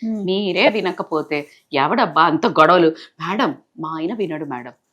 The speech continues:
Speaker 2: మా పిల్లలు వినరు మేడం, మా అత్తగారు వినదు మేడం, అత్తగారు అయితే కోడలు వినదు మేడం." భూప్రపంచంలో అందరి మీద కంప్లైంట్ చేస్తాం.
Speaker 1: ఎస్.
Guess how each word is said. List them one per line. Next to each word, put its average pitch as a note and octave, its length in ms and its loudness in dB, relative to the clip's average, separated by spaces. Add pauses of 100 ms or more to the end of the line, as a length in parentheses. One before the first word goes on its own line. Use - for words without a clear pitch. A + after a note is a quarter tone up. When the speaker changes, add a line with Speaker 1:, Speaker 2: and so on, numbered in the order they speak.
(240)
Speaker 2:
మా F3+ 80 -4
పిల్లలు F3+ 380 -2
వినరు E3+ 300 -4
మేడం, C3+ 360 -10
మా F3 100 2
అత్తగారు B3+ 480 0
వినదు E3+ 300 -2
మేడం, D3 260 -4
అత్తగారు A3+ 420 0
అయితే G3+ 180 -4
కోడలు G3+ 360 0
వినదు F3+ 300 -2
మేడం." C#3+ 340 -2 (380)
భూప్రపంచంలో D#3+ 760 -2
అందరి C#3+ 640 -2
మీద C3 140 -6
కంప్లైంట్ D3+ 520 -2
చేస్తాం. C3+ 300 -6 (680)
Speaker 1:
ఎస్. G3 200 -4